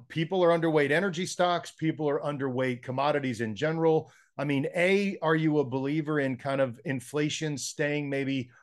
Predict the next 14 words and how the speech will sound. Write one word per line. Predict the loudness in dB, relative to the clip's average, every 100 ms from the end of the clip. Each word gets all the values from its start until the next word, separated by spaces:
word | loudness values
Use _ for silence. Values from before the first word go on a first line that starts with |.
| _
higher | -4 0 2 2
than | 0 0
normal? | 0 2 2 0 0
And | 0
if | -2 -2
so, | -4 -2 2 4 4 2 -2 -6 _ _ _ -6
is, | -4 -4 -8
is, | -4 -4 -4 -10 -8
uh, | -8 -2
i-, | -4
i-, | 0 -2 2
are | 2 2
energy | 2 0 0 -2
stocks | 0 2 2 0 -6 -10